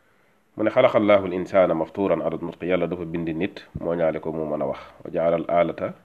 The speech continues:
lisaana aalatan yantiqu biha, mu def làmmiñ wi muy jumtukaay bi muy waxe. Walakin maa zaalika, waaye nag ànd ak loolu lépp, yaxtaaju ila maa yuqawwimu nutqahu, nit day soxla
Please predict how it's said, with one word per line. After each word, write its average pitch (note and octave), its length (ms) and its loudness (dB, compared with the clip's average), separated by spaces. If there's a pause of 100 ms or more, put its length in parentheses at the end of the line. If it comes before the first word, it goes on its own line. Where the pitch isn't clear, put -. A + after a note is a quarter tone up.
(120)
lisaana F2+ 680 2 (100)
aalatan E2 420 0
yantiqu D#2 380 -8
biha, C#2+ 240 -10 (800)
mu D#2+ 100 -10
def E2 160 -4
làmmiñ D#2+ 400 2
wi F2+ 180 -4 (800)
muy F2+ 260 -6
jumtukaay D#2 400 -2
bi D#2 80 -4
muy F2 320 -2 (560)
waxe. F2 280 0 (1120)
Walakin F#2 300 0
maa E2+ 240 4
zaalika, E2 500 0 (180)
waaye D#2+ 260 0
nag G#2 240 -4
ànd D#2+ 140 -2
ak E2 120 -2
loolu D#2 160 -4
lépp, G2+ 160 -6 (240)
yaxtaaju F2 420 -2
ila D#2+ 200 0
maa D2+ 180 -4
yuqawwimu E2+ 500 -4
nutqahu, - 480 -16 (100)
nit E2+ 140 -10
day D#2+ 120 -6
soxla E2 340 -4